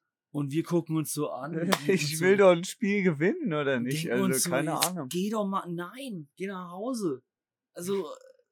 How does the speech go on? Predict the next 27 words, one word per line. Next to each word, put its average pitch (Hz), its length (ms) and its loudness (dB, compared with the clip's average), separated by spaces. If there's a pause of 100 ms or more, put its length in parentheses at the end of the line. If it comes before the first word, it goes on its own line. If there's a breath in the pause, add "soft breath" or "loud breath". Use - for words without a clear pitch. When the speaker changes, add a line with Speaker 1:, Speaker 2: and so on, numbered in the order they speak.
(320)
Speaker 1:
jetzt 175 420 -4
ist 190 140 -4
doch 202 100 4
nicht 196 160 -4
die 190 140 -6
Zeit 180 260 0
für 170 160 -4
Schönspielerei. 175 1000 -4 (400)
Nur 170 160 0
mal 170 140 2
nach 165 220 2
hinten 208 340 -2
legen. 139 240 -2
Also 127 160 -2
normal 139 480 2
ja, 151 380 0
aber 135 200 -4
doch 147 140 -4
nicht 160 160 -2
in 170 80 -8
der 156 120 -4
vierundneunzigsten 175 580 -4
Minute, 165 400 -4
wenn 156 360 -6
du 156 300 -6
noch 147 260 -8
irgendwas 151 480 -4